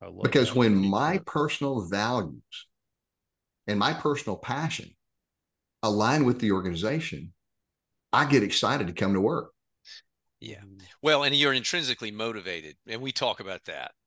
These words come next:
Speaker 3: um, with our clients. I mean, if, if you're having to get people motivated by carrots and sticks, <laughs> you know,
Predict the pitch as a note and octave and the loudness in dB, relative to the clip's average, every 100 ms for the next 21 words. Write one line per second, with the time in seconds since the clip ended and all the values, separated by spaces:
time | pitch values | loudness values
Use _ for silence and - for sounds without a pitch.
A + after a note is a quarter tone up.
0 | _ - G2 F#2+ E2 D2+ D2+ _ _ _ | _ -14 -10 -8 -10 -16 -20 _ _ _
1 | A#2 G#2 F#2+ F2 C#2+ - - - G#2+ G#2+ | -12 -10 -10 -12 -16 -12 -12 -12 -8 -8
2 | F#2 - - A#2 - - - A#2 A#2 A#2+ | -10 -18 -12 -12 -12 -16 -12 -10 -10 -6
3 | D3 D3 C#3+ C#3+ D3 C3 - A2+ A2+ B2+ | -4 -2 0 0 -2 -6 -10 -10 -8 -8
4 | - B2+ A2+ A2+ G2 G2 _ _ - - | -8 -12 -10 -12 -14 -20 _ _ -20 -20
5 | - A2+ B2+ D3 B2+ A2+ G#2+ F#2+ G2 G2 | -18 -8 -6 -4 -4 -2 -2 -4 -8 -6
6 | G#2 G2+ G2 - - - D3 G#2 G#2+ - | -4 -4 -6 -14 -10 -2 -2 -2 -4 -4
7 | - - F#2+ - - B2 A2 - - - | -4 -4 -6 -4 -2 -2 -2 -4 -4 -8
8 | - - - B2+ _ _ - - - D3 | -10 -8 -6 -8 _ _ -6 -4 -2 -2
9 | B2+ | 0